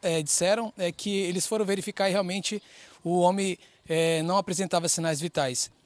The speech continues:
E aí foi quando acionaram a polícia, né, o serviço de saúde, e aí eles foram até o local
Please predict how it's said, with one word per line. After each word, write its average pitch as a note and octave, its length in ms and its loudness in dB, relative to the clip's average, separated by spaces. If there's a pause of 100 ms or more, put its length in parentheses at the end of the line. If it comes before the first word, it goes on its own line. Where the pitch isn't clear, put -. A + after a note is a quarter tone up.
(140)
E D3+ 100 0
aí D3+ 160 2
foi F3+ 160 -4
quando F3 240 -4
acionaram E3+ 720 0
a C#3+ 160 -4
polícia, D#3 600 -2
né, D3+ 200 -6
o C3+ 280 -12
serviço C3 360 -8
de C#3+ 60 -8
saúde, F#3+ 560 -2 (320)
e D3+ 60 -6
aí D3 40 -2
eles G3 200 -4
foram A#3 200 2
até G#3 160 0
o G#3 60 2
local G3+ 480 2